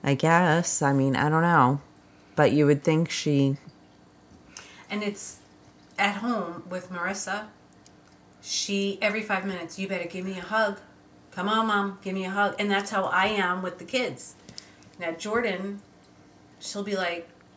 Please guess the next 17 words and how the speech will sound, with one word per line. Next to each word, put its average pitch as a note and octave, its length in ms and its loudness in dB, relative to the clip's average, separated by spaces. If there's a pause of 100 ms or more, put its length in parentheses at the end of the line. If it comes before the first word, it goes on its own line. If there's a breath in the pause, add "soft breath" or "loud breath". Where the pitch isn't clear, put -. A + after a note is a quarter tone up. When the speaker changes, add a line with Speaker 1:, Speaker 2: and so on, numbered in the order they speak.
(220)
Speaker 2:
"Are F#3 60 0
you G3 80 0
gonna G3 120 0
hug F#3 240 -4
me? G3+ 340 -8 (880)
You F#3+ 100 2
always F3+ 180 0
hug F#3 180 0
Marissa." E3+ 520 -2 (340)
And G3 120 -2
it's F#3+ 140 -6
almost, G3+ 460 -4 (580)
um, E3 500 -4
a - 60 -14
competitive F3+ 640 -4
thing D3+ 420 -12
as D#3+ 560 -10